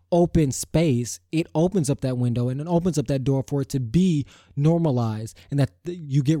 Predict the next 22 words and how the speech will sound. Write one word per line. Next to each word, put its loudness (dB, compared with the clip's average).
rid 4
of -2
those 0
stigmas. -4
As 4
I 4
was 0
talking 0
to 2
Trav, 0
uh, -4
just 0
that -2
idea 0
of -2
even -2
seeking 2
out 2
treatment 0
is 2
hard 2
because 0